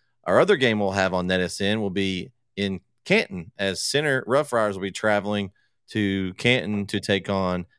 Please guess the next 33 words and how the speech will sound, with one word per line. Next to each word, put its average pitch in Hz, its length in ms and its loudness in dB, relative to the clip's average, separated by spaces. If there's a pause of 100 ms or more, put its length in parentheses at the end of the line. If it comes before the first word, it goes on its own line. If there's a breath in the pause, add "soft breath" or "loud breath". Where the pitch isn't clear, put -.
(120)
the - 60 -18
Canton 95 280 0
Eagles. 101 440 -2
Uh, 85 420 -2 (300)
also 92 360 -2
another 92 260 -2
seven 95 320 0
thirty 87 200 -2
start. 98 260 0
I 90 40 0
believe 90 220 -4
they'll 90 120 0
do 90 120 -2
a 82 40 -6
pregame 87 440 -6
show 90 240 -2
starting 82 320 -4
at 78 80 -12
seven. 82 420 -4
So, 85 360 -2 (480 soft breath)
um, 82 560 -4
we'll 87 100 -2
have 98 220 2
those 104 240 2
two 101 160 -4
games 95 320 0
on 92 100 -2
our 90 80 -2
network. 92 540 0 (500)
Um, 85 400 -4
so 95 260 0
if 90 120 -6
you're 90 320 -2